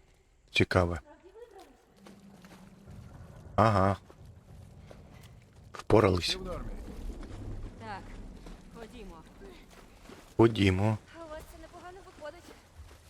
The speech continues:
Speaker 2: Це називається удача. І вона скоро закінчиться.
Speaker 1: Та ні, вона на нашому боці буде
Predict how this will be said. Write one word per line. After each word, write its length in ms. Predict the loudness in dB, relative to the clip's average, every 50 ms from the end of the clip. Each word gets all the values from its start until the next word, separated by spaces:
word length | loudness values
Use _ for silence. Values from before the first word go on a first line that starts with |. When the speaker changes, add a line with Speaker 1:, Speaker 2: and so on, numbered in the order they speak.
| -20 -20 -20 -20 -20 -18 -18 -16 -16 -16 -18
Speaker 2:
Це 160 | -16 -16 -16 -16
називається 560 | -16 -16 -14 -14 -12 -12 -12 -12 -12 -12 -12
удача. 400 | -12 -12 -12 -14 -16 -18 -20 -20 -20 -20 -20 -20 -20 -20 -20 -20 -20 _ _ _ -20 -20 -20 -20 -16
І 20 |
вона 260 | -14 -12 -12 -12 -12 -12
скоро 300 | -12 -12 -12 -12 -12 -14
закінчиться. 640 | -14 -16 -16 -16 -16 -16 -18 -16 -16 -16 -16 -16 -18 -2 4
Speaker 1:
Та 140 | 6 6 6
ні, 300 | 6 4 2 0 -2 -6 -12 -6
вона 220 | -2 2 2 4 4
на 100 | 4 4
нашому 420 | 4 4 4 2 0 -2 -4 -4 -4
боці 400 | 2 2 2 4 4 2 -2 -2
буде 280 | -2 -6 -6 -6 -8